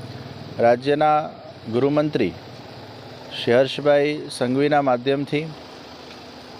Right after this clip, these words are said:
વ્રજધામ સંકુલમાં જ જાહેરાત કરવામાં આવી હતી કે વડોદરાથી શ્રીનાથજી એ સી Volvo બસનું વૈષ્ણવોના સુખાર્થે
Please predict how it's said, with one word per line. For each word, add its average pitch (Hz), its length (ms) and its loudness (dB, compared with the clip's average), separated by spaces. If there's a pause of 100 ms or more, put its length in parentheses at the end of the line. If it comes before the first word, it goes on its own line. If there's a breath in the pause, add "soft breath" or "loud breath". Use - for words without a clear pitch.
(240)
વ્રજધામ 143 560 4
સંકુલમાં 151 680 2
જ 143 140 -8
જાહેરાત 131 400 4
કરવામાં 143 380 2
આવી 156 180 2
હતી 87 240 -4 (800)
કે 120 160 2
વડોદરાથી 143 640 4 (640)
શ્રીનાથજી 139 580 4 (960)
એ 143 40 8 (120)
સી 160 200 4 (640)
Volvo 151 380 4 (160)
બસનું 156 520 0 (680)
વૈષ્ણવોના 160 800 4
સુખાર્થે 143 540 0